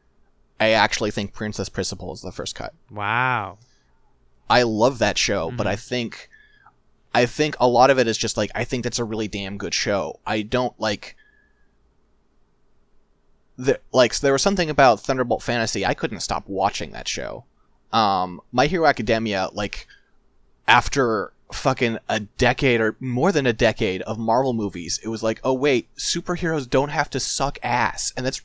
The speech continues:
Speaker 1: really important to me. Um, and then, like, you know, I know you feel really strongly about Devilman, Jen, and I, I know we're gonna get that A Place Further Than Universe talk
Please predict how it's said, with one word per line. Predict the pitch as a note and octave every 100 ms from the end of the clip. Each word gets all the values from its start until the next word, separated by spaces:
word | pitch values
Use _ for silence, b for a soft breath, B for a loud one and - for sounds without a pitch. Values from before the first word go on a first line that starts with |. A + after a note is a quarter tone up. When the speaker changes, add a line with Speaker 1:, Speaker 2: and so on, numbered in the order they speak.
| C3+
Speaker 1:
really | C#3 G3+ F#3+ E3
important | D3+ D#3+ F3+ F3+ -
to | -
me. | C#2 G2+ B B B B B B
Um, | C3 A#2 A2 G2+ G2+ F#2+ b b b b _ -
and | A#2+ B2+
then, | C3
like, | B2 A2+ G#2+
you | B2
know, | G2+
I | G2 A2+
know | A#2 A#2 A2+ G#2+ -
you | G#2 A2
feel | - A2
really | G#2 G2+
strongly | - G#2+ G2+ F#2+
about | F#2+ G2
Devilman, | A2 G#2+ G#2+ G2+ G2
Jen, | G#2 G2 F#2+ G2 -
and | F#2+
I, | F2+ F#2 - -
I | F#2
know | G#2 A2 B2
we're | A2+
gonna | G#2 G#2+
get | G2 G2 -
that | G2 F2 -
A | G2
Place | - G2
Further | - G2+ G2
Than | F#2+
Universe | F2+ C3 F#2 D2+
talk | - - - -